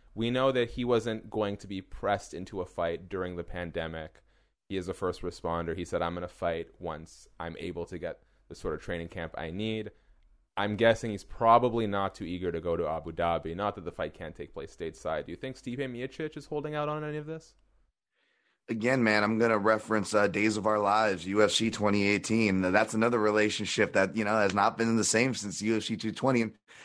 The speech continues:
Speaker 2: and for good reason, you know. When you've got that kind of corporate approach where you're treating, you know, your own champion like cannon fodder, Adela, Amanda Nunes, Ronda Rousey,
Speaker 1: Mm-hmm.
Speaker 2: um, it could,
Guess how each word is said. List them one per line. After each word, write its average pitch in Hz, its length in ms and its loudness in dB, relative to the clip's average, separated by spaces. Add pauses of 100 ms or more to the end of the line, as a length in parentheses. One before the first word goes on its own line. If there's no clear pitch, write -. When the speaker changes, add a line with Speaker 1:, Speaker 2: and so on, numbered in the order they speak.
(120)
Speaker 2:
and 147 220 4
for 165 100 0
good 147 200 0
reason, 120 420 2
you 95 100 2
know. 101 220 4 (300)
When 120 320 4
you've 120 140 -2
got 120 240 4
that 110 180 2
kind 113 160 2
of 107 80 2
corporate 110 340 4
approach 117 400 2
where 101 100 0
you're 101 120 2
treating, 107 480 0 (320)
you 113 80 0
know, 110 80 4
your 107 240 4
own 110 160 4
champion 110 500 2
like 92 180 0
cannon 123 300 4
fodder, 95 560 2
Adela, 98 500 2
Amanda 98 320 0
Nunes, 95 460 -2
Ronda 92 280 -2
Rousey, 95 540 2
Speaker 1:
Mm-hmm. 90 600 -12
Speaker 2:
um, 113 360 2
it 120 140 -2
could, 117 220 -10